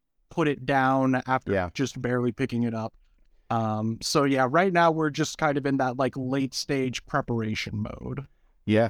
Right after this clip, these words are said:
Speaker 2: that's kinda how my week went too. You know, Last of Us was the only really big thing of note that I watched. Uh, episode six, uh, I thought it was great. Uh, it continues to be very well done. The, it was a very em-,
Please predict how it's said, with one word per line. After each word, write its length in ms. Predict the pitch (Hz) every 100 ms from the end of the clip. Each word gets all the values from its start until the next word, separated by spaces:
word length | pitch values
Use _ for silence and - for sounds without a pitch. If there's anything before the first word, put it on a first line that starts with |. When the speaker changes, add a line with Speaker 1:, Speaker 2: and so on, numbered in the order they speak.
| _ -
Speaker 2:
that's 340 | 110 110 -
kinda 220 | - 151
how 160 | 135 123
my 200 | 107 110
week 260 | 107 104 -
went 260 | 104 101
too. 480 | - - 104 101 95
You 120 | 101
know, 100 | 95
Last 380 | 92 92 95 -
of 100 | 95
Us 240 | 101 - 104
was 200 | 90 -
the 220 | 107 101
only 260 | 101 101 95
really 380 | 101 98 98
big 260 | 87 101 92
thing 200 | - 104
of 120 | 90
note 340 | 92 90 92 -
that 120 | 107
I 120 | 107
watched. 580 | 113 113 113 127 - - _ _ _ -
Uh, 300 | 104 98 90
episode 480 | 104 101 - 98 87
six, 540 | - 104 95 - -
uh, 380 | - 92 87 90 -
I 180 | - 101
thought 220 | - 98
it 60 | 98
was 160 | 98
great. 640 | - 104 101 95 98 - - _ _ _ _ -
Uh, 380 | 101 95 92 98
it 240 | 113 110 -
continues 560 | 110 - 104 101 98
to 80 | 101
be 100 | 104
very 240 | 95 98
well 320 | 95 95 95 92
done. 560 | 101 101 101 101 95
The, 440 | 104 95 90 90 -
it 100 | 98
was 120 | 95
a 60 | 98
very 200 | 107 104
em-, 220 | 101